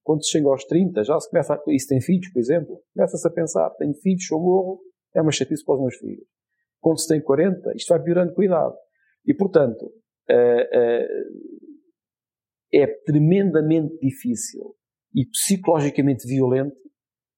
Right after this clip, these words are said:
vocês terem, por exemplo, os vossos avós que não podem estar convosco para não ser contaminados. Para eles é uma dor imensa.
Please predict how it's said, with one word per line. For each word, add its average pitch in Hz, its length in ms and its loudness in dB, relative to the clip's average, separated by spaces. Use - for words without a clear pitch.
vocês 135 440 0
terem, 135 220 0
por 110 100 -10
exemplo, 123 220 -4
os 110 60 -12
vossos 120 300 -2
avós 123 400 -2
que 131 60 -2
não 127 120 2
podem 127 240 0
estar 123 160 -2
convosco 123 520 -6
para 135 80 2
não 123 100 0
ser 131 140 -4
contaminados. 123 680 -8
Para 135 140 2
eles 147 180 2
é 151 80 2
uma 143 180 0
dor 139 220 0
imensa. 113 500 -6